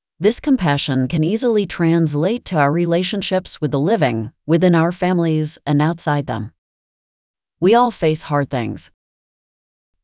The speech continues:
Remembering that fact in the context of others' shortcomings allows us to be better employees,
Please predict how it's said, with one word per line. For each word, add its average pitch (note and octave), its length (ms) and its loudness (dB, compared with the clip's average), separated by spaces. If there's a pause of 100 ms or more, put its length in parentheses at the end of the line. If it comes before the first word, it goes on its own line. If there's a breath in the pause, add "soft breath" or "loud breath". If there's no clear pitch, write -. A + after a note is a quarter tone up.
(220)
Remembering G#3+ 640 2
that C#3+ 140 0
fact B2+ 340 -2
in C#3 120 0
the C3+ 60 0
context D#3 600 -4
of C3+ 80 -4
others' C3+ 260 -4
shortcomings D#3+ 720 -2
allows C#3+ 400 -2
us D3+ 220 -4
to C#3 80 -6
be C#3+ 100 2
better C#3+ 320 0
employees, C#3+ 800 0